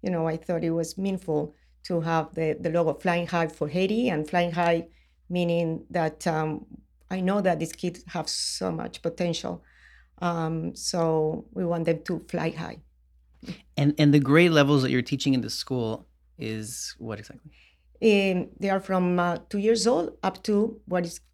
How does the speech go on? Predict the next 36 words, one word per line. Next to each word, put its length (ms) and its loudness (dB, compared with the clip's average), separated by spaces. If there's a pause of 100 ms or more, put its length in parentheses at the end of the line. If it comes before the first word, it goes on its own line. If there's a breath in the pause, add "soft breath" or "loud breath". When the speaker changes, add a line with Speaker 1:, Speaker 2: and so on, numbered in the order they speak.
Speaker 1:
um, 600 0
equivalent 500 0
here, 220 -2
sixth 340 -8
grade. 440 -6 (560)
And, 520 4 (460)
um, 480 4
in 80 4
the 60 -2
school, 340 0
we 140 0
provide 380 2
also 580 0
art 220 -2
classes. 460 -4 (360)
Not 280 0
many 180 -2
schools 320 -4
in 80 0
Haiti 340 2
have, 360 2 (120)
um, 500 0
art 240 0
curriculum, 500 -8 (420 soft breath)
but, 340 0
um, 360 0
the 100 -8
kids 380 -10
in 140 -2
our 180 -2
school 380 0
have 220 2
on 180 -6
a 80 -4
daily 260 -2
basis 380 -2